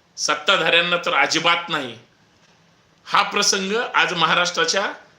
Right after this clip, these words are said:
खऱ्या घरात दिसलेला आहे, म्हणून मी मोदी साहेबांचं उदाहरण दिलं. नुसत्या मोदीचं, अ, साहेबांचं नाही, अजूनही काही जागांचा तिढा सुटलेला नाही मुंबईच्या किंवा नाशिकच्या.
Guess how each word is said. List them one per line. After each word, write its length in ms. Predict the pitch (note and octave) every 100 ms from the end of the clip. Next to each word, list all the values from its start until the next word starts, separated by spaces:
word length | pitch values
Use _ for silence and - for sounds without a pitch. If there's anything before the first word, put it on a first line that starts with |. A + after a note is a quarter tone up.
| _
खऱ्या 220 | - F3+ F#3
घरात 360 | E3+ F3 F3
दिसलेला 400 | E3 - E3 D#3+
आहे, 240 | D3+ D#3 G#3 - _ -
म्हणून 240 | C#3+ G3
मी 80 | G3
मोदी 260 | F#3+ F3+ E3+
साहेबांचं 460 | E3 D#3 D#3 D3+
उदाहरण 340 | C#3+ C3+ C3 B2
दिलं. 180 | A2 G2+ - _ _ _
नुसत्या 300 | D#3+ F3 A3+
मोदीचं, 600 | A3 A3 A3+ A#3 A#3 A3+
अ, 240 | F#3 F#3+ F#3
साहेबांचं 540 | G3 G3 G#3 G3+ G#3+
नाही, 340 | G#3 G#3 D#3+ - - _ _ -
अजूनही 500 | E3+ G3 G#3+ G#3+ A#3
काही 320 | G3+ G#3+ A3
जागांचा 480 | G3+ F#3+ G3+ G3 F#3+ F#3+
तिढा 180 | F#3
सुटलेला 500 | F#3+ F#3+ F3+ F#3+ F3
नाही 180 | E3 D#3
मुंबईच्या 720 | D3+ D#3 D#3+ D#3+ - E3+ F3 F3 - - -
किंवा 160 | D#3 D#3+
नाशिकच्या. 680 | D#3+ - D#3 - D3+ B2+